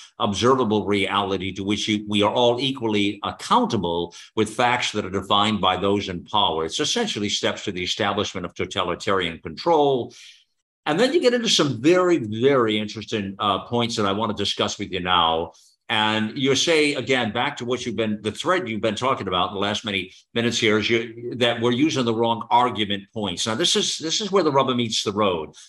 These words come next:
You give out six examples here, and I want people to be able to bite into these examples. I want them to read the piece and to take these examples with them, 'cause I think it's fascinating.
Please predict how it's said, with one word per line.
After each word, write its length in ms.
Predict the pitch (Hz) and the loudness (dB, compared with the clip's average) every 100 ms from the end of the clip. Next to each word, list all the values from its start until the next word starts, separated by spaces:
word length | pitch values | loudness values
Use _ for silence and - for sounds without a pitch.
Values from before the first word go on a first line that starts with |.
| - | 0
You 120 | 135 | 2
give 180 | 285 240 | 4 4
out 220 | 208 143 | 4 4
six 380 | - 190 190 - | 2 2 2 0
examples 800 | 165 104 92 127 127 104 95 87 | -2 0 2 2 0 -2 -4 -2
here, 180 | 95 85 | -2 0
and 80 | 101 | 0
I 60 | |
want 240 | 127 247 240 | 0 -2 -2
people 280 | 240 - | -6 0
to 60 | 185 | 0
be 40 | |
able 120 | 175 143 | 2 0
to 60 | |
bite 320 | 113 123 127 127 | 0 0 0 0
into 240 | 123 113 | -2 -4
these 240 | 113 104 | -6 -4
examples. 840 | 104 98 110 110 226 247 247 - - _ _ - | -4 -2 0 2 4 2 2 -4 -10 _ _ -6
I 60 | |
want 140 | 120 202 | -4 -2
them 160 | 185 | -2
to 80 | 131 | 0
read 420 | 117 127 226 226 | -2 0 0 0
the 60 | 185 | -4
piece 380 | 127 120 123 - | 0 2 2 0
and 140 | 131 117 | -4 -6
to 60 | |
take 280 | 107 160 175 | 0 0 2
these 180 | 180 139 | 0 0
examples 580 | 131 160 147 143 131 101 | 0 2 2 2 -4 0
with 240 | 135 151 | 0 0
them, 300 | 104 87 98 - - | -2 -6 -10 -16 -14
'cause 120 | - 170 | 0 2
I 40 | |
think 160 | 214 208 | 2 0
it's 120 | - | -2
fascinating. 800 | 196 226 - 113 87 73 80 | 0 0 0 0 -4 -6 -14